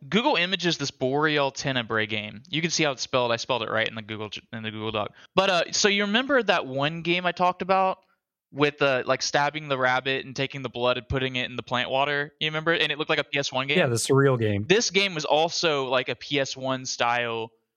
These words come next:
Speaker 1: like, looking video game. And, like, it looks like Final Fantasy seven, like, their text boxes and stuff. Now that I'm
Speaker 2: Yeah.
Speaker 1: looking at the images, I, I remember now.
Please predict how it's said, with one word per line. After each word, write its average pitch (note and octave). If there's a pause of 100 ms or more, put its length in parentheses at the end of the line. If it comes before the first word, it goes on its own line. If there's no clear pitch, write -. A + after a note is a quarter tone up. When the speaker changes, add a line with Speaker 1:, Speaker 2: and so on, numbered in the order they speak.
(180)
Speaker 1:
like, B2+
looking C3+
video A#2+
game. G#2 (100)
And, E3
like, D#3+
it D#3
looks D#3+
like F3+
Final C#3
Fantasy C#3
seven, A#2
like, A#2+
their A2+
text A2+
boxes C#3+
and -
stuff. F3 (340)
Now D#3+
that F3
I'm E3+
Speaker 2:
Yeah. -
Speaker 1:
looking E3+
at C3
the B2
images, A#2+
I, A#2+ (140)
I -
remember A#2+
now. A2+